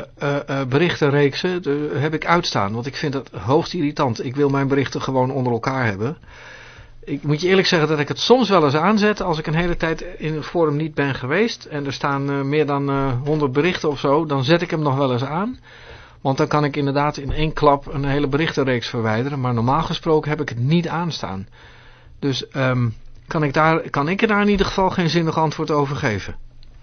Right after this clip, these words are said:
Dus als iemand iets kan, eh, roepen over... Ik heb wel iets in het forum erover gezien trouwens,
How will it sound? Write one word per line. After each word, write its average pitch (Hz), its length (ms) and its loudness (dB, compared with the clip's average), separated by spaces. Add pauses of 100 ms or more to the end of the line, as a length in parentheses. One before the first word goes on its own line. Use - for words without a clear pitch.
(260)
Dus 143 200 -2
als 135 180 0
iemand 156 360 0
iets - 360 -8
kan, 139 420 -6
eh, 127 220 -6
roepen 156 320 -2
over... 127 380 -2
Ik 135 160 -6
heb 165 140 -2
wel 208 180 4
iets 208 180 -2
in 180 140 2
het 170 140 -4
forum 180 400 0
erover 135 380 0
gezien 117 340 -4
trouwens, 139 500 -8